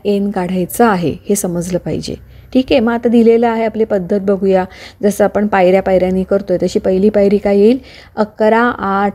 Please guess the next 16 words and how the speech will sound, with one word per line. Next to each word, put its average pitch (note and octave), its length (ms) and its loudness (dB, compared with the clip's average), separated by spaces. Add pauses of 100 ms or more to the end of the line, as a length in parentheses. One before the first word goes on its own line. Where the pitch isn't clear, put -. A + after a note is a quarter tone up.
(120)
पाच, G#3 400 -2
दोन F#3 260 -2
टिंब F#3 240 -2
टिंब F3+ 300 -4
टिंब E3+ 300 -4
ही F#3 220 -2
अंकगणिती F3+ 640 0
श्रेणी D#3+ 380 0
आहे, D#3 380 2 (460)
म्हणून G3 240 -2 (100)
ए G3+ 160 2
बरोबर G3 680 4 (240)
टी C4 160 4
वन F3+ 400 0
बरोबर F3+ 400 0
अकरा, E3+ 520 -4